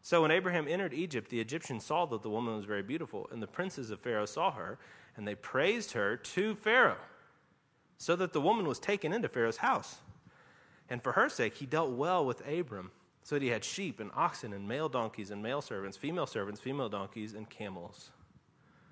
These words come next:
Did you just hear that? The Bible's real. This Abraham cat just got from God the eternal blessing, this, this incredible promise, this thing upon which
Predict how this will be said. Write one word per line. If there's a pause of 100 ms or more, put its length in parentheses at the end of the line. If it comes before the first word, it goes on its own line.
(1080)
Did
you
just
hear
that? (1600)
The
Bible's
real. (920)
This
Abraham
cat (260)
just
got
from
God
the
eternal
blessing,
this,
this
incredible
promise,
this (280)
thing
upon
which